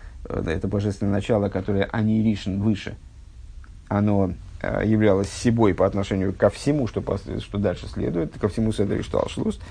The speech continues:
Э, точно так же Амалек, он представляет собой си-, сибу для всех дурных качеств, он даёт им всем силу,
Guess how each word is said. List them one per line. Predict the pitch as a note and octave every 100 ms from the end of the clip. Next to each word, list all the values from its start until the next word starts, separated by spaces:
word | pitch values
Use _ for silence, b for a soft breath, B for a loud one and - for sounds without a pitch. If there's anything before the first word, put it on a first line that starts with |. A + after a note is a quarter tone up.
| B B B B
Э, | A2 G#2+
точно | G#2 D3+ D#3
так | D3+ D3 B2+
же |
Амалек, | C3+ D3+ G3 B3 B3 - b b -
он | C#3+ D#3 G3
представляет | F3+ C#3 A#2+ A#2 B2+ F3 D3+
собой | - A#2+ C3+ A#2+
си-, | - - C3 -
сибу | - C3 C3+ A#3 B3+ B B
для | A#2+ B2+ C3
всех | - A3 A3+ - - -
дурных | G#2+ C3 D3+ C3+ A2
качеств, | - E3 F#3+ G#3 - - b b b
он | A2+ A#2
даёт | A2 B2+ C#3 A2+
им | A2
всем | G#2 - G#2 F2+
силу, | - F3 G3+ A3 G#3+